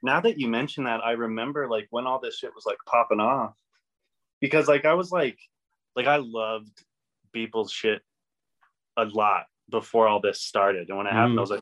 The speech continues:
Speaker 1: "Oh, shit, like, that's, that's so
Speaker 2: Right.
Speaker 1: cool
Speaker 2: Yeah,
Speaker 1: that this
Speaker 2: yeah.
Speaker 1: is happening." And I was, like, following it pretty closely for a while. But,
Speaker 2: Mm-hmm.
Speaker 1: but yeah, that's one of the things I remember thinking is, like, some of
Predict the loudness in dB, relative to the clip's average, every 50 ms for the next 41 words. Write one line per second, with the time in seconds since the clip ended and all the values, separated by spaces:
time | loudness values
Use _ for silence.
0 | -4 -2 -2 -2 -2 -2 -2 0 0 2 2 2 2 2 0 -2 -4 -4 -4 -4
1 | -2 0 2 4 4 4 4 4 4 2 2 2 4 4 6 8 8 6 6 2
2 | -2 -12 -14 -8 0 2 4 4 4 4 2 0 0 2 4 4 4 4 2 2
3 | 2 2 2 2 0 0 0 -2 -2 -2 -4 -10 _ _ 2 4 4 4 2 0
4 | -6 -8 -8 -6 -4 -4 -4 -4 -4 -8 -10 -8 -6 -4 0 0 0 0 0 -4
5 | _ _ _ _ _ _ _ _ _ _ _ -20 -20 -8 -2 2 4 4 4 2
6 | 0 -2 -6 -10 -16 _ _ _ -20 -20 -20 _ _ _ _ 0 2 4 4 2
7 | 2 -2 -4 -4 -4 -4 -4 -4 -4 -4 -4 -2 -2 -2 -2 -4 -4 -4 -4 -6
8 | -4 -4 -4 -4 -4 -4 -2 0 0 0 -2 -4 -8 -12 -6 -4 -2 -2 0 -2
9 | -2